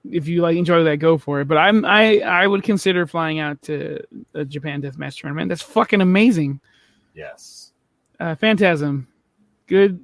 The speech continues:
Speaker 1: for Arrow Boy, though. He's been around forever and never got his due.
Speaker 2: He,
Speaker 1: Straight.
Speaker 2: yeah, there's a lot of guys in X P W right now that deserve more,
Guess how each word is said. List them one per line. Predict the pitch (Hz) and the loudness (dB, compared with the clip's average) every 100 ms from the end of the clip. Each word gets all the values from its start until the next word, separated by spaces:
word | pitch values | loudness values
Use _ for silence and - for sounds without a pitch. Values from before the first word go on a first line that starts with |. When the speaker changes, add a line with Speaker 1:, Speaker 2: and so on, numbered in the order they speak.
| _ | _
Speaker 1:
for | - 180 | -4 0
Arrow | 175 165 | 2 2
Boy, | 147 151 160 | 0 -4 -6
though. | 151 147 139 | -6 -8 -8
He's | 180 160 | -6 -2
been | 190 | 0
around | 175 180 160 | 0 0 0
forever | 170 180 | 0 0
and | 196 165 156 | -2 -2 -4
never | 156 156 | -4 -4
got | 170 | -6
his | 156 147 135 _ _ 143 | -6 -8 -10 _ _ -6
due. | 160 147 127 _ _ _ _ _ _ _ - _ | -2 -2 -4 _ _ _ _ _ _ _ -20 _
Speaker 2:
He, | - 180 170 _ | -16 -14 -16 _
Speaker 1:
Straight. | - - 202 196 | -10 0 4 6
Speaker 2:
yeah, | 196 185 170 - 151 _ | 6 4 4 0 -12 _
there's | 135 170 | -8 -4
a | 196 | -2
lot | 196 196 | -2 -2
of | |
guys | 135 113 104 | 0 0 -2
in | 101 | -8
X | 98 - | -10 -12
P | - 95 | -20 -12
W | 95 90 90 90 | -10 -10 -12 -10
right | 87 87 82 | -8 -10 -12
now | 90 87 | -10 -10
that | 85 87 82 - | -8 -10 -12 -18
deserve | 90 80 87 85 78 | -18 -12 -10 -10 -14
more, | 82 82 80 78 78 | -14 -12 -10 -12 -14